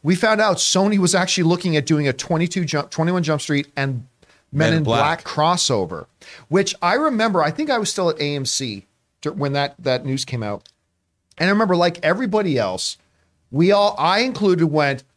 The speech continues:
Speaker 1: "How stupid would that be?" But I'll tell you what, as a couple of weeks passed and more and more of those emails came out, came out, I started going, "You know what? That could be really good."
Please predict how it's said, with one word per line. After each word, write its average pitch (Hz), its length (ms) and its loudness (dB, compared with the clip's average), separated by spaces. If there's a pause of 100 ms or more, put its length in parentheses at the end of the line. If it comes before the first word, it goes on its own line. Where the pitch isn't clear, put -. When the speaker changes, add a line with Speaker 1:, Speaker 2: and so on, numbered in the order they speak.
(220)
Speaker 1:
"How 254 340 2
stupid 233 960 2
would 151 200 2
that 220 340 0
be?" 139 300 -4
But 139 80 0
I'll 151 100 2
tell 226 220 0
you 202 160 0
what, 180 320 0 (560)
as 147 160 0
a 139 40 -2
couple 247 300 -2
of 196 80 2
weeks 160 260 2
passed 185 460 -2
and 143 140 0
more 139 160 4
and 156 100 2
more 147 120 4
of 147 40 0
those 139 220 0
emails 131 340 -2
came 175 180 -2
out, 165 160 -2 (140)
came 170 180 -4
out, 175 220 0 (260)
I 208 120 2
started 302 320 -2
going, 185 340 2 (720)
"You 143 80 0
know 139 200 2
what? 139 600 -2 (1400)
That 147 460 -2
could 190 420 0
be 147 160 2
really 131 600 2
good." 117 520 0